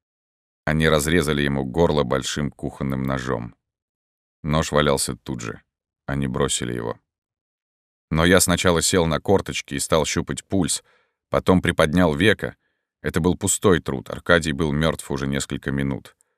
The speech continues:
А может быть и полчаса, я не знаю, с какой скоростью охлаждается тело,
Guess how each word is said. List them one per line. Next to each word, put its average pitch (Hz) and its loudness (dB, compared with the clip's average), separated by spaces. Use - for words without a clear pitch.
А 73 -4
может 78 2
быть 64 -6
и - -2
полчаса, - -4
я 67 -2
не 69 -2
знаю, 65 -2
с - -16
какой 78 -4
скоростью 69 -4
охлаждается 67 -2
тело, 64 -4